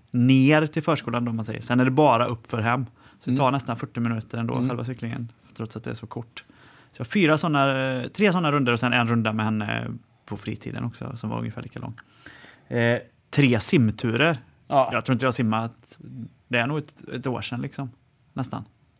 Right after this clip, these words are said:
Speaker 1: Kanske inte riktigt, men någon gång i slutet på förra sommaren var ju första,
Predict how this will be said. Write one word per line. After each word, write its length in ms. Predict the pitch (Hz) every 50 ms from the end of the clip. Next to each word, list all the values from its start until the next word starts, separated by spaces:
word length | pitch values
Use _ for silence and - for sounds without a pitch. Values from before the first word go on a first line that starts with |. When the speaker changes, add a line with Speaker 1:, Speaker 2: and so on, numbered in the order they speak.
| _ -
Speaker 1:
Kanske 140 | - 104 117
inte 100 | 117 120
riktigt, 340 | 117 - - 117 - -
men 260 | - 117 117 113 113 113 - _ _ _ -
någon 120 | - 123
gång 140 | 123 123 117
i 40 | 113
slutet 320 | - - 131 117 - - 117
på 40 |
förra 180 | 110 - 135 117
sommaren 260 | 113 - 123 117 110
var 80 | 113 117
ju 40 | 110
första, 280 | - 113 110 113 113